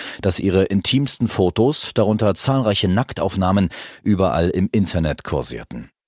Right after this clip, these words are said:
Halten Sie einfach mal einen Moment lang inne und lassen Sie all die Fotos vor Ihrem geistigen Auge vorüberziehen, die momentan auf Ihrem Computer,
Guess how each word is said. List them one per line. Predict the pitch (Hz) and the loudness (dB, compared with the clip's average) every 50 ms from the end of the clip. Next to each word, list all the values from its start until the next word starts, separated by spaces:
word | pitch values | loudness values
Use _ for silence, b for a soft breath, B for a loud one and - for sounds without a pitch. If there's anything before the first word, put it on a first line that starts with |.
| _ _ _ _ _ _ _ _ _ _ _ _ _ _ _ _ _ - - | _ _ _ _ _ _ _ _ _ _ _ _ _ _ _ _ _ 0 2
Halten | 127 151 - 185 170 | 2 2 4 2 0
Sie | 143 151 151 151 | 2 4 4 2
einfach | - - 123 131 - 139 123 127 | 2 2 0 0 0 -2 -2 0
mal | 127 117 113 113 110 | 2 2 2 2 0
einen | - 85 104 110 113 | 0 0 0 2 2
Moment | 113 110 101 90 87 92 98 - | 2 2 2 0 0 -2 -2 -2
lang | 101 87 87 | -2 -2 -2
inne | - - 87 110 131 151 - | -2 0 0 0 0 0 -2
und | - 120 120 110 | -2 -4 -2 -2
lassen | 107 117 - - 123 | -4 -4 -2 -2 -2
Sie | 104 104 104 - | 0 0 0 0
all | - 101 113 | 2 0 0
die | 120 127 117 | 0 0 -2
Fotos | - - - 113 104 - 113 104 - | -2 -2 -2 -2 -2 -2 -2 -2 0
vor | - 104 - | 0 0 0
Ihrem | 95 92 90 90 | 0 0 0 0
geistigen | 82 85 85 95 - - 98 82 85 82 - | 0 0 -2 -2 -2 -4 -2 -2 -2 0 0
Auge | - 82 85 82 82 | 0 0 0 -2 -4
vorüberziehen, | - 85 80 73 78 73 87 85 - - - 104 104 101 104 | -4 -4 -2 -2 -2 -2 -2 -2 -2 0 0 2 2 2 2
die | 92 95 | 2 2
momentan | 87 85 85 92 101 98 90 - 87 85 87 92 | 2 2 2 2 2 0 -2 -2 -2 -2 0 0
auf | 87 - | -2 -2
Ihrem | 67 82 85 85 | -2 -2 -2 -2
Computer, | 80 - 78 78 - - 135 131 - 127 120 113 | -2 -4 -4 -2 0 0 0 2 2 2 2 2